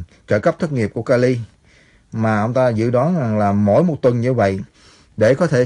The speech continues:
trả được cho mỗi một người lao động thêm bốn trăm đô một tuần, theo cái quy định của sắc lệnh của Tổng thống Trump,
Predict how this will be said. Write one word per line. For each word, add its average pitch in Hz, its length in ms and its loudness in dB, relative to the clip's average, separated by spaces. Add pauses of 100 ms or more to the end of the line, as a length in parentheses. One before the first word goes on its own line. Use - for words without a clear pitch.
trả 104 260 0
được 123 260 -2
cho 135 80 -2
mỗi 113 260 -2
một 131 180 -4
người 110 140 -2
lao 120 140 -2
động 107 220 -2
thêm 131 260 -2
bốn 196 300 2
trăm 135 240 0
đô 131 160 4
một 107 320 -6
tuần, 123 240 2 (580)
theo 135 180 0
cái 151 240 0
quy 143 200 0
định 107 320 -2
của 117 140 -6
sắc - 220 -6
lệnh 101 240 0
của 110 60 -6
Tổng 107 180 -4
thống 135 160 -4
Trump, 131 260 0